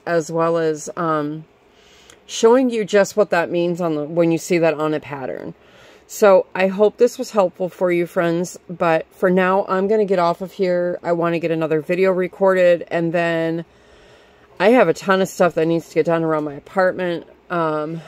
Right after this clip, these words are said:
I wanna do it before the heat wave hits. So with that said, friends, be kind, be blessed. I love you all, and I will see you in the next one.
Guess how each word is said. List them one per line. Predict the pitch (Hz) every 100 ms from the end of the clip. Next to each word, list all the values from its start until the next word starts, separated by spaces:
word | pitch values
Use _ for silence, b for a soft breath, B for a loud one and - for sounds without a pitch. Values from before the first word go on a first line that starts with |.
| 185
I |
wanna | 165 165 165
do | 175
it | 156
before | - 165
the | 147
heat | 160 202
wave | 196 190 170
hits. | 196 185 - - - -
So | - - - 185 170 160 160 175 _ _ _ B B B B B B B
with | 208 -
that | 190 185
said, | - 190 175
friends, | - 185 185 -
be | 180
kind, | 170 185 175 180 185 -
be | 185 170
blessed. | 175 175 180 - - _
I | 185 180
love | 185 180
you | 185 180
all, | 175 175 180 -
and | 175 165 160 -
I | 175
will | 175
see | 170 - 170
you | 170 170
in | 175
the |
next | 170 156 -
one. | 165 151 151